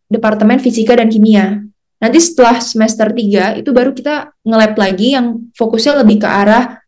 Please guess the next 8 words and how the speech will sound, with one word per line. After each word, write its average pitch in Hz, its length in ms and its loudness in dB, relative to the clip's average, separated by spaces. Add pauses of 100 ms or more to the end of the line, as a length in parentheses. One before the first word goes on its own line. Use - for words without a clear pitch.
(260)
tekpangnya 208 640 4
gitu. 196 320 -6 (240)
Pertama 220 560 0
ada 240 540 -2
namanya 208 400 4
Laboratorium 208 640 -2 (260)
Mikrobiologi 208 640 4
Umum. 190 560 -6